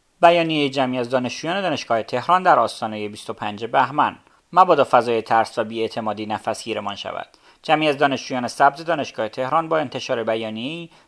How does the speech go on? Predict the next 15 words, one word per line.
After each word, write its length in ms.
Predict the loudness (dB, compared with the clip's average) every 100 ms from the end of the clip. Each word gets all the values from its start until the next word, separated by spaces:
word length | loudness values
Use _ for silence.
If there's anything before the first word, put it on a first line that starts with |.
| -8
ضمن 240 | -4 -2
اعلام 440 | -2 -2 0 0 0
حمایت 440 | -6 -6 -4 -2
از 140 | -4 -4
حرکت 400 | -4 -6 -10 -8
اعتراضی 540 | -8 -6 -6 -4 -6
روز 220 | -8 -10
بیست 240 | -14 -14 -14
و 20 |
پنج 340 | -12 -10 -6
بهمن، 440 | -2 -2 0 -4 -4 -18 _ -4
دانشجویان 600 | -2 -2 -4 -4 -4 -2
دانشگاه 380 | -6 -6 -8
تهران 380 | -6 -4 0 2
را 200 | 4 2